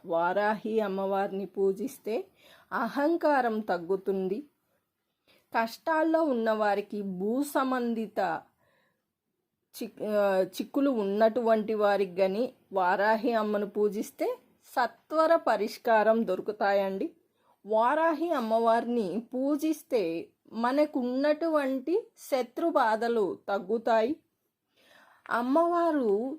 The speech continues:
సస్య దేవత అనగా రైతులు పొలంలో వారాహి అమ్మవారిని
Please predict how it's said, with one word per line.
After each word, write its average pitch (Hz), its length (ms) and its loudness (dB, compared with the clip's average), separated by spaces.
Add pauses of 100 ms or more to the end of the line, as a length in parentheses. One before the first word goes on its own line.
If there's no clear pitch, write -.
సస్య 311 680 -2
దేవత 226 480 2
అనగా 202 760 -2 (560)
రైతులు 330 600 2
పొలంలో 233 760 2 (240)
వారాహి 240 680 4
అమ్మవారిని 214 760 2